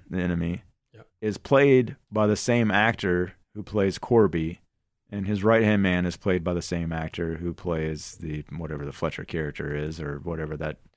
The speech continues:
Speaker 1: Y-, yeah, I mean, that guy was, like, he was just sort of, like, the right-hand man, I guess. I don't know.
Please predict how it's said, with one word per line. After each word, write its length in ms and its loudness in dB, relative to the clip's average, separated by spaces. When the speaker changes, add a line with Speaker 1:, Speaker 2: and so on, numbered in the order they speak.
Speaker 1:
Y-, 80 -2
yeah, 280 2
I 100 4
mean, 160 8
that 100 6
guy 280 6
was, 240 4
like, 180 4
he 220 4
was 160 2
just 200 0
sort 160 2
of, 80 0
like, 140 2
the 100 -2
right-hand 520 0
man, 320 -2
I 100 -2
guess. 360 -4
I 100 0
don't 120 -2
know. 180 -6